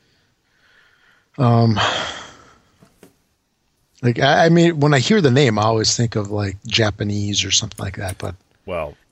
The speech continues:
Speaker 1: he's, he's, like, just, like, the regular we'll call him, like, a regular, just white guy with sunglasses all the time <laughs> in the interviews, isn't he?
Speaker 2: Yes, he
Speaker 1: Isn't
Speaker 2: is.
Speaker 1: that the guy?
Speaker 2: Yes,
Speaker 1: Okay.
Speaker 2: I, I'm looking at his image right now. Yes, that's, that's who that is. Yeah, and,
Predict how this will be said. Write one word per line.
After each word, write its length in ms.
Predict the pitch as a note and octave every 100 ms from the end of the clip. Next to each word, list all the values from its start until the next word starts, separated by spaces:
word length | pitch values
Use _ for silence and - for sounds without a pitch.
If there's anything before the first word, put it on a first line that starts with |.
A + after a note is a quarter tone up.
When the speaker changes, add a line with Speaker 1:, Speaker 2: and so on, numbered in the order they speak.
| -
Speaker 1:
he's, 240 | E3 F#3+
he's, 240 | E3+ F3+
like, 160 | E3+ B2+ - _ _
just, 280 | - - -
like, 160 | G#2+ -
the 120 | G#2+
regular 840 | G#2 G#2 G2+ A2+ A2 A2 G2+ G2+ G2 _ _ _ _ _ _ _ _
we'll 100 | A#2
call 160 | - G2+
him, 60 |
like, 160 | G2+ F#2
a 240 | G2+ G2 G2+
regular, 260 | A2+ G#2+
just 240 | G#2+ B2+ - _
white 180 | A2 A2+
guy 180 | A2+
with 180 | G#2+ G#2
sunglasses 640 | - - C#3+ C3 G2+ -
all 180 | G2+ G2
the 60 | G2+
time 280 | A2+ G#2+ G#2+
<laughs> 0 |
in 200 | A#2+ A#2
the 120 | A#2
interviews, 440 | A#2+ A#2 G#2 -
isn't 120 | C3
he? 160 | D#3+ A3 -
Speaker 2:
Yes, 420 | C3+ A#2 F#2+ -
he 120 | A2+
Speaker 1:
Isn't 180 | G#2 C#3+
Speaker 2:
is. 100 | A#2+
Speaker 1:
that 180 | D#3 D3+
the 100 | F2
guy? 300 | F#3 F#2+ D#3+
Speaker 2:
Yes, 300 | G#2 G2 -
Speaker 1:
Okay. 100 | A2
Speaker 2:
I, 220 | A2+ A2
I'm 120 | A#2
looking 340 | B2 C3 C3 A#2
at 180 | G#2
his 180 | A2 G2+
image 260 | G#2 G2 F2+
right 140 | F2+
now. 180 | F2 E2+
Yes, 320 | E2 E2+ -
that's, 320 | - E2 -
that's 260 | - D2 -
who 120 | D#2
that 160 | C2+ A#1
is. 240 | G1+ - _ _ _ _ _ _ _
Yeah, 280 | B2+ D3+ C3+
and, 420 | D3 D#3 D3+ C3